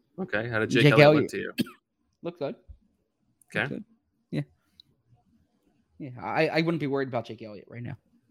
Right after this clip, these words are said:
Speaker 1: After practice, we heard from a few players. Uh, Devontae Smith saying that, uh, he's, he said, "You know what's crazy? I got a Wawa addiction." And
Speaker 2: Good product
Speaker 1: he's,
Speaker 2: placement by him, by the way.
Speaker 1: he
Speaker 2: He's a
Speaker 1: is
Speaker 2: spokesperson for
Speaker 1: addicted.
Speaker 2: Wawa.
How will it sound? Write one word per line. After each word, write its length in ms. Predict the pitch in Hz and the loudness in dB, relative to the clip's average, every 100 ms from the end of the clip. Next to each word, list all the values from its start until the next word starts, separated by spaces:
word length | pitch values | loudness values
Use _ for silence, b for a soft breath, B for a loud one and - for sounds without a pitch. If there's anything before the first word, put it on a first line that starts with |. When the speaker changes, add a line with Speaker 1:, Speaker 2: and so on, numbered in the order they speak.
| _ _ - - | _ _ -20 0
Speaker 1:
After 200 | 120 123 | 0 2
practice, 480 | - 127 123 139 - | 4 6 6 0 -2
we 80 | 117 | 0
heard 220 | 110 104 | 0 -2
from 140 | 110 | -6
a 40 | 107 | -6
few 200 | 113 110 | -4 -4
players. 600 | - 110 123 160 - - | 2 2 2 0 -6 -12
Uh, 240 | 101 98 98 | -10 -10 -8
Devontae 500 | 101 104 110 110 110 | -6 -2 -2 -2 -4
Smith 460 | - - 120 147 - | -4 -2 0 0 -2
saying 540 | - 117 113 117 113 | -4 -2 -2 -2 -4
that, 340 | 110 107 104 - | -2 -4 -4 -6
uh, 140 | 104 104 | -6 -4
he's, 540 | 101 104 95 - - - | -6 -6 -8 -12 -14 -14
he 120 | 104 | -6
said, 240 | 113 107 | -2 0
"You 80 | 107 | 2
know 80 | 170 | 2
what's 220 | 208 - | 2 0
crazy? 640 | - 135 147 143 151 143 _ _ _ _ _ _ - | -2 0 0 0 -4 -8 _ _ _ _ _ _ -2
I 100 | 147 | 2
got 160 | 151 104 | 4 4
a 60 | |
Wawa 540 | 101 113 120 107 98 92 | 2 2 2 2 0 -2
addiction." 440 | 95 92 - 76 - _ _ _ _ _ _ _ _ _ _ _ _ _ _ _ - | -4 -8 -12 -16 -20 _ _ _ _ _ _ _ _ _ _ _ _ _ _ _ -10
And 220 | 98 95 | -6 4
Speaker 2:
Good 160 | 135 120 | 6 8
product 300 | 180 170 147 | 10 10 8
Speaker 1:
he's, 40 | |
Speaker 2:
placement 320 | 165 151 127 | 4 4 2
by 140 | 123 117 | 2 2
him, 160 | 117 104 | 2 -2
by 140 | 104 | -6
the 80 | 107 | -6
way. 140 | 110 | -4
Speaker 1:
he 80 | 123 | 0
Speaker 2:
He's 140 | 127 | 2
a 20 | 110 | 0
Speaker 1:
is 120 | - | 0
Speaker 2:
spokesperson 480 | 127 120 - - 104 | -2 -2 -4 -4 -4
for 80 | 139 | -2
Speaker 1:
addicted. 100 | 139 | -2
Speaker 2:
Wawa. 260 | 101 - | -6 -12